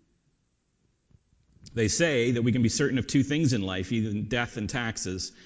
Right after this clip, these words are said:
and we wish it was only just death, but the harsher reality of the current human condition is not just being certain of a final death, but of seasons of suffering and sometimes great suffering along the way that leads to death. As the author Neil Gaiman phrased it,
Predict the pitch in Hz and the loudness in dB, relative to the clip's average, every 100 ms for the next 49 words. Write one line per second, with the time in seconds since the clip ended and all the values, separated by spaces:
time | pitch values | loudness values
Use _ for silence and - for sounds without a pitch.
0 | - - _ - 107 107 107 110 143 - | -20 -20 _ -14 -6 -2 0 2 2 0
1 | 104 107 101 90 101 - 104 95 - 120 | 0 0 0 0 -2 -4 -4 -4 -6 -8
2 | 104 110 95 131 131 117 107 107 110 117 | -6 -6 -4 -2 -2 0 0 0 -2 0
3 | 101 101 85 - 147 131 113 107 101 110 | 0 0 -2 -4 -2 -2 -2 -2 -2 0
4 | 123 - 110 104 92 - - 117 131 170 | 0 0 -2 -4 -6 -10 -4 0 2 2
5 | 165 117 135 120 139 120 117 101 - 147 | 0 0 0 0 0 0 0 -4 -4 -2
6 | 170 113 107 104 - 110 101 - 156 151 | 0 2 0 -2 -2 -2 0 0 2 2
7 | 123 104 98 - 160 - 110 104 104 104 | 2 0 -2 -2 -2 -2 -2 0 -2 -2
8 | 131 113 113 104 113 143 160 - 104 117 | -2 -2 -2 -2 2 2 2 -2 -4 -4
9 | 110 101 110 120 113 120 120 131 170 160 | -4 -4 -2 -2 0 0 0 2 2 2
10 | - 98 87 - - - _ _ _ _ | 0 -2 -2 -8 -18 -20 _ _ _ _
11 | _ _ _ _ _ - _ 110 110 123 | _ _ _ _ _ -20 _ -2 0 2
12 | 131 143 127 131 123 120 139 151 127 131 | 2 2 4 4 4 4 2 2 0 2
13 | 123 123 107 127 - | 2 4 2 -2 -4